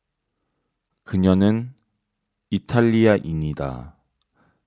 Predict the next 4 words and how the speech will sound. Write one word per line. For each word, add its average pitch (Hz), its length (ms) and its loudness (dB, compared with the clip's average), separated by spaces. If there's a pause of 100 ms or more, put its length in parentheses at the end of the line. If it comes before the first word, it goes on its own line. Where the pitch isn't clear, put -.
(540)
Sie 110 400 0
ist 110 260 -4
eine 101 180 2
Italienerin. 95 1080 -4